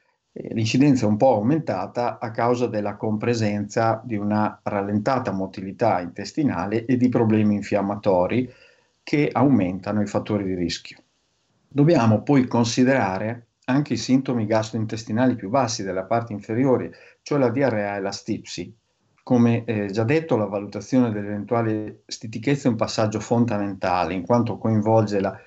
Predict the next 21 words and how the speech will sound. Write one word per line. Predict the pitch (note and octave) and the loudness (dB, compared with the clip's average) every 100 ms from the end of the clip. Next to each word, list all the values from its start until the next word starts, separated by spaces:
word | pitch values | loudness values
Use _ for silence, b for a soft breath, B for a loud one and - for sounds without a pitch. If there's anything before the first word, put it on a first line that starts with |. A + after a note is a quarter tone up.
| B | B
stragrande | - - A2+ A#2 A2+ G#2+ | -8 0 2 2 2 0
maggioranza | G2 G2+ G2 G#2 G#2+ A2 A2 F#2+ | -2 -6 -6 -4 -2 -2 -4 -6
di | F#2 | -4
questi | G#2+ G#2 - | -4 -4 -6
bambini, | F2 F#2+ A#2 B2+ G#2+ | -6 0 4 4 4
sessantacinque | G2+ - - G#2 G#2 - B2 A#2 | 0 -6 -4 -4 -4 2 2 2
settanta | G#2+ F#2 - A2 G#2 | -2 -4 -2 -2 -2
per | G2 G#2 | -6 -6
cento, | - C3+ B2+ G#2+ | 0 2 2 2
ma | G#2 A2+ B B B B | 0 0 B B B B
devo | A2+ A2 G#2+ | -2 2 4
dire | A#2 A#2+ A#2+ | 4 4 2
che | - A2 | -2 0
è | A2 | 2
raro | A#2 A2 G#2 | 2 0 -2
vedere | G2+ G2+ G#2 | -6 -8 -8
un | G2+ | -8
paziente | - G#2 - G#2+ G#2 G2+ | -8 -8 -6 -4 -4 -4
con | G2+ | -4
paralisi | F2+ G2+ G#2 G#2 G2+ | -4 -2 0 -2 -4
cerebrale | F2+ G2 G2 G2 G#2+ G#2+ G2+ | -8 -6 -4 0 4 4 2